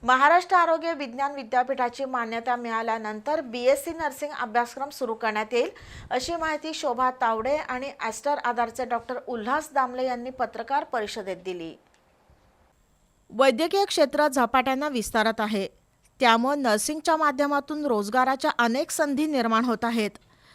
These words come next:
सध्या बीएससी नर्सिंग अभ्यासक्रम पूर्ण केलेल्या विद्यार्थ्यांना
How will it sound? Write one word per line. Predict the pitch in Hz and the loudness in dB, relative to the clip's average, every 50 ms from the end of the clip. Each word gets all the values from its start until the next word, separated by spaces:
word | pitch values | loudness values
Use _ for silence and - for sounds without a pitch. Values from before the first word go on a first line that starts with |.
| - - - - - | -20 -20 -20 -10 -4
सध्या | - - 311 277 240 233 370 370 381 | 2 6 6 6 6 6 6 6 6
बीएससी | 370 330 330 311 311 311 320 - - 330 320 | 6 4 2 6 6 4 4 4 0 -2 -2
नर्सिंग | 311 285 254 240 240 - 285 277 285 - | 2 2 2 2 2 -2 -4 -4 -2 -2
अभ्यासक्रम | 240 214 196 240 247 240 - - 262 277 285 | -2 0 2 0 0 0 -2 -4 -4 -4 -4
पूर्ण | 277 - 254 247 233 240 233 - | -2 -2 -2 0 0 0 0 -2
केलेल्या | 247 233 233 233 240 247 247 | -2 -2 -2 0 0 0 0
विद्यार्थ्यांना | 208 233 208 190 226 220 220 - - 247 233 233 247 269 | 0 -4 -2 0 0 0 0 -2 -4 -4 -2 -2 0 -2